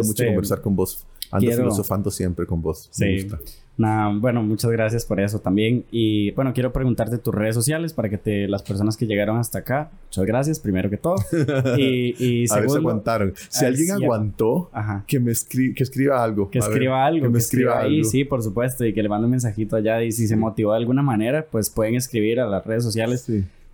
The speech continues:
Speaker 2: que a las tuyas y, no sé, las de Único, las de Dawan, ¿qué redes sociales hay? ¿Qué
Speaker 1: Instagram,
Speaker 2: plataformas?
Speaker 1: voy a dar Instagram nada más.
Speaker 2: Instagram, ok.
Speaker 1: Es Soy Yat, la mía.
Speaker 2: Ujú.
Speaker 1: The One guion bajo Agency.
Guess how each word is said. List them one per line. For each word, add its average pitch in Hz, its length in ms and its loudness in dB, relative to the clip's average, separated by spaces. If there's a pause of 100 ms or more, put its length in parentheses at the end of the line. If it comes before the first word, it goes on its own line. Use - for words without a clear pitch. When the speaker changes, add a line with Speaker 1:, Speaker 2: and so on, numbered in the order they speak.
Speaker 2:
que 123 380 -2
a 107 140 0
las 98 240 0
tuyas 190 400 0
y, 113 280 2
no 110 120 2
sé, 160 160 2
las 117 160 0
de 104 80 2
Único, 156 420 2
las 110 140 0
de 107 80 0
Dawan, 143 480 2
¿qué 117 240 0
redes 117 200 -2
sociales 107 420 0
hay? 120 140 0
¿Qué 110 160 -2
Speaker 1:
Instagram, 160 520 0
Speaker 2:
plataformas? 120 340 2
Speaker 1:
voy 104 80 4
a 117 40 4
dar 107 160 2
Instagram 82 380 0
nada 87 200 -2
más. - 60 4
Speaker 2:
Instagram, 139 420 -2
ok. - 80 -6
Speaker 1:
Es 98 680 0
Soy 98 380 0
Yat, 104 340 0 (160)
la 80 160 2
mía. 90 460 2
Speaker 2:
Ujú. 98 260 0 (760)
Speaker 1:
The 95 100 2
One 98 400 4
guion 104 200 0
bajo 101 340 -2
Agency. 127 840 2